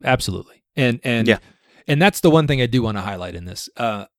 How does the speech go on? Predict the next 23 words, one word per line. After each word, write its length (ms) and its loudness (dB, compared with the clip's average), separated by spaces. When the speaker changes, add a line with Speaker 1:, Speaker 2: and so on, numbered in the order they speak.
Speaker 1:
when 300 0
we 140 4
do 240 4
get 200 4
through, 600 -6
uh, 300 -6
kinda 200 2
talking 300 2
about 260 -2
how 140 2
our, 380 0
our 420 -4
time 500 0
with 520 2
Solus 460 -2
went, 320 -8
um, 460 0
I 460 2
personally 800 -2
layer 640 -2
these 300 -4
distributions 1000 -6
by 680 0